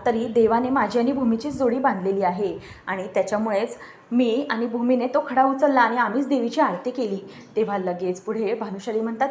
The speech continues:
की, "नाही, असं तर मी काही करत नव्हतो, तुम्ही असं का म्हणताय? मला कळत नाहीये तुम्हाला नेमकं काय म्हणायचं आहे ते." आकाश म्हणतो की, "हे बघा, मगाशी खडा उचलताना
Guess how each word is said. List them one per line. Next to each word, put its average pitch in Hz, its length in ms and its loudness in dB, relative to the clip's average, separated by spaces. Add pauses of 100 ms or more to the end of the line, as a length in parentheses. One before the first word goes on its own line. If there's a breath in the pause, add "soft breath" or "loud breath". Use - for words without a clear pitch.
की, 311 60 -4
"नाही, 226 340 -2 (360 soft breath)
असं 349 240 0
तर 381 100 2
मी 370 120 -2
काही 320 240 -2
करत 262 320 0
नव्हतो, 294 260 -2
तुम्ही 285 240 2
असं 277 220 0
का 262 180 4
म्हणताय? 285 400 2 (260 loud breath)
मला 233 160 2
कळत 254 340 4
नाहीये 311 220 0
तुम्हाला 294 240 2
नेमकं 285 320 2
काय 254 220 2
म्हणायचं 254 420 2
आहे 180 120 -4
ते." 175 160 -8 (220 loud breath)
आकाश 180 380 -2
म्हणतो 190 220 -6
की, 226 120 -4
"हे 214 80 -4
बघा, 190 260 0 (360)
मगाशी 208 520 0
खडा 226 200 6
उचलताना 214 560 2